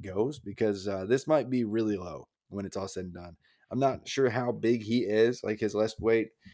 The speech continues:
hasn't, uh, you know, come in even, I think, above two hundred pounds, most places that you look for it.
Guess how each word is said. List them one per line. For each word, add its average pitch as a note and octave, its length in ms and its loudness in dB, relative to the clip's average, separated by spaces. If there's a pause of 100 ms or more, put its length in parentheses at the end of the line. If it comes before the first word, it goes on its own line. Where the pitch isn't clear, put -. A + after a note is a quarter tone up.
(120)
hasn't, G#2 420 -2
uh, G2+ 360 -2 (140)
you F#2+ 120 -10
know, F2+ 200 -8
come G2+ 200 -6
in G2 160 -6
even, G2+ 200 -6
I G2 60 -8
think, G2 240 -8
above G2 320 -2
two G2 160 -4
hundred F#2+ 220 -4
pounds, G2 320 -6
most G2 180 -6
places G2 340 -4
that F2 120 -4
you G2+ 120 -6
look G#2 160 -4
for B2 260 2
it. - 80 -8